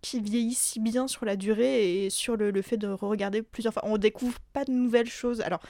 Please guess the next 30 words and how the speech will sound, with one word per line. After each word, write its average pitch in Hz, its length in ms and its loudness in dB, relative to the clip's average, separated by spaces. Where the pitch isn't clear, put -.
pour 240 140 4
moi, 247 160 4
en 202 60 2
tout - 120 -10
cas, 208 120 0
je 202 80 0
dis 202 160 -4
on, 233 180 2
mais 185 220 -4
c'est, 190 100 -8
je 190 100 -10
ne 185 80 -4
parle 214 160 2
que 240 80 0
de 214 60 2
mon 220 100 2
expérience 214 440 -2
personnelle, 220 440 -2
donc 185 100 -6
peut-être 202 280 -4
que 190 80 -4
d'autres 190 160 -2
personnes 208 320 -2
verront 190 220 -4
des 185 100 -6
tas 180 120 -4
d'autres 175 220 -4
choses 226 160 -2
et 190 60 -6
seront 175 320 -6